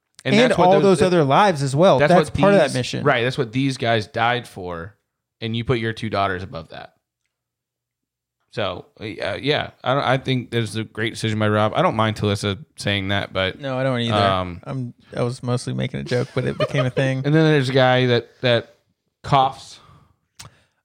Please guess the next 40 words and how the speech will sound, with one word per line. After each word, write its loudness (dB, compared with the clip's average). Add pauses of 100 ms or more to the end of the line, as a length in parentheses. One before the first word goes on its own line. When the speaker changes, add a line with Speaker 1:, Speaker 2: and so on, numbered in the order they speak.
(180)
Speaker 2:
A 0
guy 2
coughs. 2
Speaker 1:
<laughs> -2 (960)
Speaker 2:
So 4
we 6
go 8
over 6
and 4
we 4
see 0
this 4
dude 6
with 4
his 0
nasty 0
neck -6
injury. -8 (240)
Speaker 1:
Yeah. -10 (320)
Speaker 2:
And 0
Talissa 2
says 4
it 0
needs 0
to -2
be 2
sewed 4
up 2
and -4
clean, -4
cleaned 2
and -2
sewed 0
up. -2 (800)
And 2
they 6
give 4
him 0
some 2
water. 4